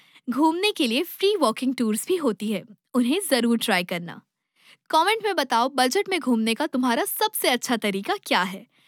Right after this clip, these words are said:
अगर ये रील तुम्हें अच्छी लगी, तो like करो, share करो और ऐसे ही travel tips के लिए मुझे फॉलो और subscribe भी करो।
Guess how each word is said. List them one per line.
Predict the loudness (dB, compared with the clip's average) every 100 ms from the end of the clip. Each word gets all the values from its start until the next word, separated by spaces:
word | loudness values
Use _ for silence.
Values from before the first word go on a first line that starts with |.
| -20 -16 -4
अगर | 0 2
ये | 2 0
रील | 0 -2
तुम्हें | 0 0 0
अच्छी | -2 -2
लगी, | 0 -2 -4 -10 -20 _ -2
तो | 2
like | 4 4 2 -2
करो, | 0 0 0
share | -2 2 2 0
करो | -2 -4 -6 -6 -2
और | -2 2
ऐसे | 0 2 0
ही | 0
travel | 0 2 0
tips | -2 -4 -6
के | -4
लिए | -2
मुझे | 0 -2 -4
फॉलो | -2 -2 -2 -4 -4
और | -2
subscribe | -2 -2 0 0 0
भी | -2
करो। | -4 -6